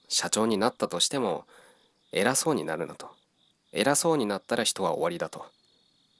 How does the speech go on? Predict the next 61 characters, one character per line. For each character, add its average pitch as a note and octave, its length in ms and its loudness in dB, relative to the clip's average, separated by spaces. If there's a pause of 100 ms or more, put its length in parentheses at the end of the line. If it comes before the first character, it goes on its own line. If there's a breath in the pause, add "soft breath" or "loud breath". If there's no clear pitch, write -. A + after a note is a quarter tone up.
(160)
え E2+ 360 -8
ー、 E2 40 -12
言 E2+ 80 -6
っ - 40 -20
て - 140 -8
ま F2+ 120 0
し - 100 0
た - 100 -18
ね。 A#2 320 -2 (220)
う F2 40 -14
ん、 E2 260 -12
小 F#2+ 200 0
さ G2+ 140 0
い F2+ 40 -2
時 - 200 -12
か E2 120 -6
ら。 - 160 -10
ま F#2+ 120 0
あ、 - 20 2
今 A#2+ 180 2
も E2+ 120 -2
言 D#2+ 100 -10
っ - 20 -18
て - 140 -4
ま E2 120 -4
す - 100 -4
け - 80 -14
ど - 80 -16
も - 80 -12
ね、 - 100 -8
母 - 320 -6
は。 - 160 -10 (2250 soft breath)
で、 F2+ 440 -2 (500 loud breath)
え F#2 140 2
ー、 - 20 -2
「な D3 180 4
ん E3 80 2
で F2 420 0
偉 G#2 200 2
そ A2 160 0
う - 20 0
に E2 120 -4
し - 80 -2
ち - 60 -4
ゃ E2+ 40 -2
ダ F2 160 -2
メ G2 100 0
な E2+ 120 -2
の？」 F2 200 -4
っ - 80 -20
て D#2 120 -10
聞 - 180 -10
い D#2 60 -10
た E2+ 120 -6
ら、 G2 300 2 (220)
う F#2 80 -8
ち F#2+ 100 0
の F#2+ 100 2
母 E2+ 300 -2
は D2+ 80 -4
ね、 F#2 220 -4